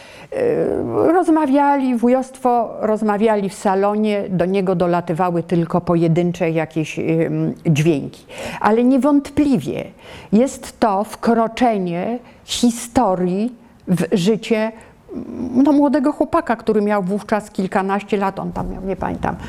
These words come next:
jedenaście, dwanaście czy coś takiego. I teraz, cóż, no on właśnie, on tu zapamiętuje.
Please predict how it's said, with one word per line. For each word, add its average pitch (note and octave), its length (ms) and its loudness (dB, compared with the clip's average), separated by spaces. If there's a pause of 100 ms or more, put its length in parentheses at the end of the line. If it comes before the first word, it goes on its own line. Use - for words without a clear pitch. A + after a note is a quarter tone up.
(140)
jedenaście, E3+ 560 0
dwanaście F#3 500 -2
czy F#3 140 -6
coś F3+ 220 -4
takiego. D#3+ 440 -4 (920)
I A#3 140 4
teraz, D4 580 2 (180)
cóż, D#4+ 300 0
no C#4 120 4
on C4+ 100 4
właśnie, C#4+ 380 2
on C4 140 2
tu C#4 120 2
zapamiętuje. B3 880 2